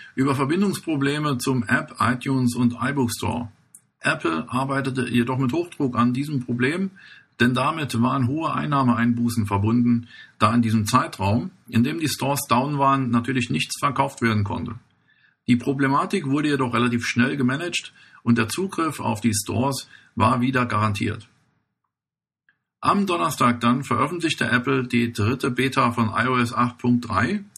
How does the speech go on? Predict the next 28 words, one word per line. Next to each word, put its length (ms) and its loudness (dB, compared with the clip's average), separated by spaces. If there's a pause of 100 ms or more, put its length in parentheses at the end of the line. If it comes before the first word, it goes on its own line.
für 160 0
die 140 0
man 180 -2
sich 220 -2
im 240 2
Apple 300 -2
Beta 360 -2
Softwareprogramm 960 -2
registrieren 580 -2
konnte. 360 -2 (680)
Für 140 2 (140)
iMessage 580 -2
wurde 240 2
ein 160 2
Spam-Filter 680 0
integriert, 640 -2 (320)
mit 120 6
dem 140 4
sich 140 -2
Spam-Nachrichten 1000 -2
nicht 200 2
nur 100 -2
filtern, 500 -2
sondern 280 -2
auch 160 -2
direkt 420 -2
melden 300 2
lassen. 340 -10